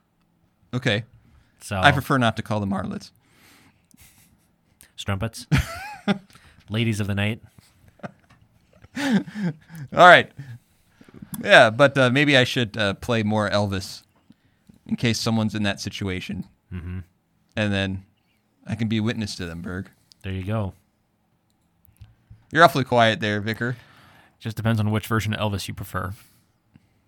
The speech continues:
Speaker 1: Oh.
Speaker 3: Yeah.
Speaker 1: Most people prefer the young Elvis, don't they?
Speaker 3: Yeah, I was gonna say, are we talking bef-, are we talking before the Rhinestones or after?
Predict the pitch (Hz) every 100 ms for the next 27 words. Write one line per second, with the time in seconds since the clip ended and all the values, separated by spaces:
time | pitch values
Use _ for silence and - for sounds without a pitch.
0 | - - _ - 123 101 - _ _ _
1 | _ _ _ - - _ _ _ - -
2 | _ - 196 269 - 180 - - 107 107
3 | 98 95 95 87 98 - 110 143 143 113
4 | 110 101 107 98 101 110 104 - 82 98
5 | 95 117 92 - 135 135 139 143 147 143
6 | 110 95 92 - -